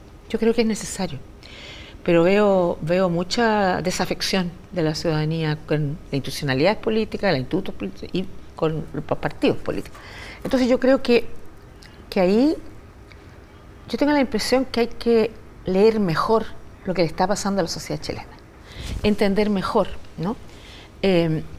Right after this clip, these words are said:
y yo creo que este, a este gobierno le pasó que llegó con una agenda transformadora y se encontró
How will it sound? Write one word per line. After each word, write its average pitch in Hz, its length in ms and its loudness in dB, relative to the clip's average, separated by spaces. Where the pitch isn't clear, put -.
y 214 80 4
yo 240 100 8
creo 269 100 10
que 269 60 8
este, 262 120 4
a 202 60 0
este 247 140 2
gobierno 247 200 6
le 220 100 4
pasó 185 340 2
que 196 100 2
llegó 165 480 6
con 233 100 2
una 214 100 2
agenda 214 280 4
transformadora 180 720 2
y 220 60 0
se 208 120 0
encontró 175 560 2